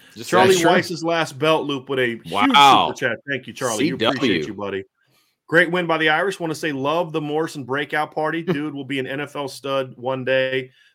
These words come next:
Speaker 2: I'm starting to see the directions Freeman wants his team. They get a stud Q B, national championships there. Do you see Keon rethinking? Number three,
Speaker 1: <laughs>
Speaker 2: uh, I hope so. I mean, that's my first call when I get back in the locker room. I'm not gonna lie to you. I'm just,
Speaker 3: Yeah,
Speaker 2: it is.
Speaker 3: yeah.
Speaker 2: I doubt it happens, but, uh,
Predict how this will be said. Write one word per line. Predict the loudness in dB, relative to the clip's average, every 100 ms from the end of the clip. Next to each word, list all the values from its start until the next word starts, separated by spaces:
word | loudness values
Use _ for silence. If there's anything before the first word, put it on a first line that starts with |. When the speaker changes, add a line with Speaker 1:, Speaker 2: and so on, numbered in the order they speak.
| -10
Speaker 2:
I'm | -6 -6
starting | -2 -2 -2
to | -6
see | -6 -6 -4 -6
the | -8 -8
directions | -4 -4 -4 -10
Freeman | -10 -8 -6
wants | -6 -8
his | -12
team. | -10 -6 -6 -8 -8
They | -8 -4
get | -4
a |
stud | -6 -6 -6 -6
Q | -12 -8
B, | -6
national | -6 -8 -10
championships | -12 -12 -12 -14 -8
there. | -6 -6
Do | -10
you | -14
see | -12 -14 -16 -14
Keon | -10 -10 -12
rethinking? | -14 -18 -16 -18 -18 -10
Number | -8 -6
three, | -6 -4 -4 -4 _ _
Speaker 1:
<laughs> | _ -8
Speaker 2:
uh, | -2 0 0 0
I | 0 2
hope | 2 0
so. | 2 2 2 -2 _ -4
I | 2
mean, | 6
that's | 6 6
my | 4
first | 6 6 6 6
call | 4 6
when | 4
I |
get | 4
back | 2
in | 2
the |
locker | 2 0 -2
room. | -6
I'm | -2
not | -2
gonna | -2
lie | 0 0
to | -2
you. | -10 -12 -6
I'm | -4 -4
just, | -6 -8 -8
Speaker 3:
Yeah, | -4
Speaker 2:
it |
is. | -2
Speaker 3:
yeah. | -2 -2 -4 -6 -10 -20 _ _ -2
Speaker 2:
I | 0
doubt | 2 2 0
it |
happens, | 2 2 0 -8 -12
but, | -8 -8 -6 -6
uh, | -4